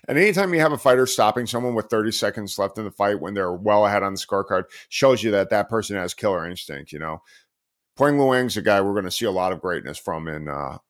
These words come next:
One Friday Fights. And, uh, I'm gonna do my best to, uh, clip out that, uh, that elbow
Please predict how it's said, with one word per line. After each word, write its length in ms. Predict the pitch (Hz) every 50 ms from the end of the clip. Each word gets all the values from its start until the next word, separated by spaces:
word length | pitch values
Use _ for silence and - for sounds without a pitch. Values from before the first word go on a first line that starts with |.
| _ -
One 240 | 87 92 85 80
Friday 340 | - - 80 76 76 73 73
Fights. 540 | - - 87 78 64 57 - - - - - _ _ _ _ _ _ _ _ _ _ _ _ _ _ _ _ _ _ - - -
And, 240 | 101 104 95 95 98
uh, 180 | 95 95 95
I'm 80 | 107 123
gonna 140 | 131 131 127
do 120 | 120 117
my 140 | 123 123 117
best 380 | 95 117 110 104 - - -
to, 240 | - 113 104 98 98
uh, 240 | 92 85 78 78 80
clip 300 | - - - 120 90 -
out 240 | 98 98 95 - -
that, 280 | 98 92 87 87 85
uh, 180 | 78 73 71 67 - _ _ - - - _ _ _
that 200 | - 98 98 - -
elbow 640 | - 107 104 101 85 98 90 85 80 80 80 -